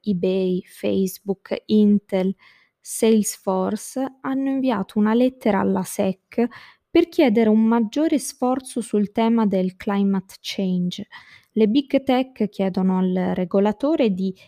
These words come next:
evidenziare l'importanza dei criteri E S G nei report e bilanci aziendali, al fine di accelerare la transizione ecologica.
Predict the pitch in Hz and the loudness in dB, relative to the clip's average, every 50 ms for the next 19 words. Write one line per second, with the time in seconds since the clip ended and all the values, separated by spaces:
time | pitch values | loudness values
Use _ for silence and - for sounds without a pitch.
0 | _ _ 226 220 190 226 233 196 247 240 247 240 - - 294 311 330 311 269 233 | _ _ -2 0 0 2 2 2 2 2 2 0 -2 -4 -4 -2 0 0 2 2
1 | 226 226 269 269 247 254 311 349 - - - 185 190 202 - - 220 202 185 190 | 2 2 0 -2 -2 -2 -4 -4 -4 -6 -4 -4 -2 -2 -2 -2 -4 -2 0 0
2 | 196 185 - - 214 240 233 233 208 190 190 196 214 208 - _ _ - 208 202 | -2 -2 -4 -4 -4 -4 -2 -2 -2 -2 0 0 0 -2 -2 _ _ 0 0 0
3 | - - - 202 180 - - - - 190 - 202 196 185 185 220 320 - _ - | 0 -2 -4 -4 -4 -6 -10 -14 -14 -8 -4 -2 -2 0 0 -2 -4 -6 _ -16
4 | - - - _ - 220 226 214 214 208 202 196 196 196 - - - 214 214 214 | -20 -20 -14 _ 2 4 6 6 6 6 4 4 2 0 0 -2 -2 0 2 2
5 | 202 208 208 - 247 247 269 262 - - 269 220 196 202 196 196 175 180 190 190 | 0 0 -2 -2 -2 -2 -2 -2 -2 -2 -2 0 0 0 0 0 2 2 0 0
6 | - - 190 185 180 - 190 185 180 180 170 180 180 180 180 180 185 185 - _ | 0 -2 -6 -6 -6 -4 -2 -2 0 -2 -2 -4 -4 -4 -4 -4 -6 -6 -10 _
7 | - - _ _ - - 269 262 - - - 311 370 381 370 285 208 214 208 - | -20 -20 _ _ -2 -2 0 -2 -2 -2 -2 0 0 0 0 0 0 -2 -2 -4
8 | _ _ - 294 - - - - - 294 277 254 247 247 254 269 285 285 294 311 | _ _ -6 -6 -6 -6 -8 -4 -2 0 2 2 2 2 2 0 0 -2 -2 -2
9 | 339 339 381 - _ _ 233 220 208 196 - - 214 214 214 208 - - 262 262 | -2 -2 -4 -6 _ _ -2 -2 -2 -2 -4 -2 0 0 0 0 0 -2 -4 -6
10 | - - - - 214 202 196 202 202 208 - - _ _ _ - 233 233 - - | -6 -10 -4 -2 0 0 2 2 0 0 -2 -6 _ _ _ -2 -2 -2 0 0
11 | 208 190 208 208 - - 180 - 233 202 - - - - | 0 0 2 2 0 -2 -2 -4 -6 -6 -6 -8 -10 -10